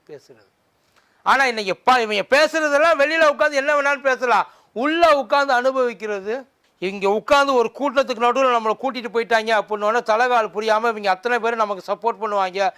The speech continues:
இந்த கூட்டம் என்னைக்குமே நமக்கு பின்னாடி நிக்கும், என்ன நடந்தாலும் பின்னாடி நிக்கும், அதனால இவங்களுக்காக நம்ம என்ன வேணாலும் செய்யலாம்னு நினைச்சு எப்படி வேணாலும் பேசலாம், வரமுறை இல்லாம பேசுனா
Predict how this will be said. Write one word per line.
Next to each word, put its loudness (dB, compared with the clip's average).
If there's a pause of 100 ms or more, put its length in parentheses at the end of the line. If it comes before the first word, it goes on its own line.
(160)
இந்த -2 (100)
கூட்டம் 0
என்னைக்குமே -4
நமக்கு -4
பின்னாடி -2
நிக்கும், -2 (360)
என்ன -2
நடந்தாலும் 0
பின்னாடி -2
நிக்கும், -2 (320)
அதனால 4
இவங்களுக்காக 0
நம்ம -2
என்ன -2
வேணாலும் 0
செய்யலாம்னு -2
நினைச்சு -6 (300)
எப்படி -4
வேணாலும் 2
பேசலாம், -2
வரமுறை 0
இல்லாம 0 (120)
பேசுனா -4